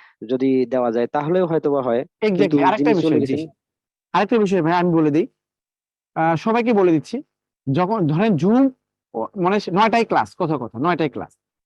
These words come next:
Speaker 2: এখন নয়টা যদি ক্লাস হয়, আপনি নয়টা, আহ, নয়টা, এ, পাঁচ মিনিট আগে বা দশ মিনিট আগে ই করবেন না, মানে হচ্ছে যে আপনি ট্রাই করবেন না। কিসের জন্য? নয়টা দশ মিনিট বা পাঁচ মিনিট আগে ন-, আহ,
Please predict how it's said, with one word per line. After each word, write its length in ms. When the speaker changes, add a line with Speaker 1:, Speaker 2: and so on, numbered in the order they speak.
Speaker 2:
এখন 180
নয়টা 260
যদি 180
ক্লাস 280
হয়, 180
আপনি 160
নয়টা, 340
আহ, 160
নয়টা, 380
এ, 80
পাঁচ 300
মিনিট 200
আগে 180
বা 100
দশ 260
মিনিট 120
আগে 260
ই 60
করবেন 280
না, 140
মানে 180
হচ্ছে 200
যে 120
আপনি 240
ট্রাই 200
করবেন 280
না। 60
কিসের 260
জন্য? 140
নয়টা 240
দশ 280
মিনিট 140
বা 160
পাঁচ 140
মিনিট 160
আগে 280
ন-, 140
আহ, 140